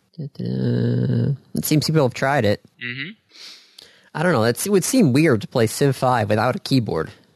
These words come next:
Speaker 1: Granted, most of the stuff that I'm doing in Civ five is just a couple of keys and a lot of the mouse.
Speaker 2: A lot of mouse.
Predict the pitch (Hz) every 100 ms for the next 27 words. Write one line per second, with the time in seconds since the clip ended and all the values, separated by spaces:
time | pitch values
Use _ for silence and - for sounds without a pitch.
0 | _ 147 143 135 135 139 135 - 147 -
1 | 123 123 139 123 110 - 110 127 110 98
2 | 90 101 - - 107 - - - _ _
3 | _ _ _ _ _ - - 131 - 113
4 | 101 - - 131 107 101 101 - - -
5 | 113 110 110 120 107 107 101 95 85 -
6 | - - _ _ - 127 113 107 95 95
7 | 95 101 - - -